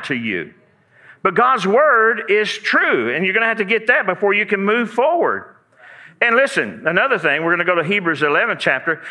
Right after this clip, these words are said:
You're never gonna progress unless you do something with what you have right now.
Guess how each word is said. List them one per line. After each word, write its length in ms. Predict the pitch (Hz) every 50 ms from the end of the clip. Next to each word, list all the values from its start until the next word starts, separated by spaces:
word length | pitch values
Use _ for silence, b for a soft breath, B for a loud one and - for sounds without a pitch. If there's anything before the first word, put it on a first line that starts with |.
| B B
You're 100 | 202 190
never 320 | 190 247 294 320 330 302
gonna 220 | 277 285 269 262
progress 560 | 202 196 220 208 180 240 269 262 233 226 226 214
unless 280 | 196 202 220 208 -
you 80 | 175 156
do 200 | 151 233 269 233
something 400 | - - 202 208 202 214 202 175
with 120 | 160 156
what 240 | 170 202 202 202 -
you 80 | 185 165
have 340 | 180 214 220 208 202 175
right 280 | 180 190 196 196 190 180
now. 380 | 175 180 175 156 113 85 80